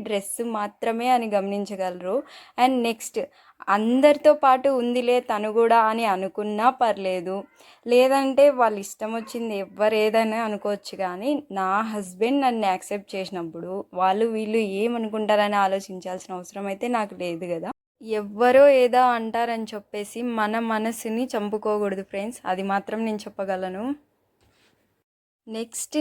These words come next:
నిన్న నా ఫ్రెండ్స్ అయితే నా కోసం ఇంత బాగా నా బర్త్‌డే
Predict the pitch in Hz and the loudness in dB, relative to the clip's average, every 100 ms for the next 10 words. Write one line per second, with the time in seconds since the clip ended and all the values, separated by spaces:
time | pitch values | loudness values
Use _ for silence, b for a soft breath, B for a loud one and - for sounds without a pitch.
0 | 277 240 247 262 247 233 220 220 240 254 | 2 2 2 4 4 2 -2 -4 2 2
1 | 247 247 233 220 208 214 - 247 233 214 | 2 0 -2 -2 -4 -4 -4 -4 -2 -4
2 | 220 220 202 196 202 233 226 208 196 | -2 0 4 4 4 2 0 0 0